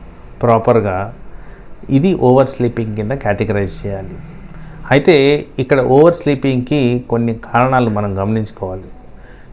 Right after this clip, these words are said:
ఎక్కువ శాతం ఓవర్ స్లీపింగ్ గమనించేది మానసిక ఒత్తిళ్ళు ఉన్నవాళ్ళు, పర్టికులర్గా డిప్రెషన్.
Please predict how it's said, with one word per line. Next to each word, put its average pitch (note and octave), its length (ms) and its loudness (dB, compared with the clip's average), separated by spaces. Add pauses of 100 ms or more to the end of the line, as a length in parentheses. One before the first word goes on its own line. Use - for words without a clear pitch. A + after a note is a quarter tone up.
(160)
ఎక్కువ C3 260 4
శాతం C#3+ 380 4
ఓవర్ B2+ 240 4
స్లీపింగ్ B2 420 0
గమనించేది A2+ 680 -2
మానసిక A2+ 560 -2
ఒత్తిళ్ళు G2 480 -2
ఉన్నవాళ్ళు, F2+ 460 -8 (140)
పర్టికులర్గా B2 840 2 (380)
డిప్రెషన్. A2 640 0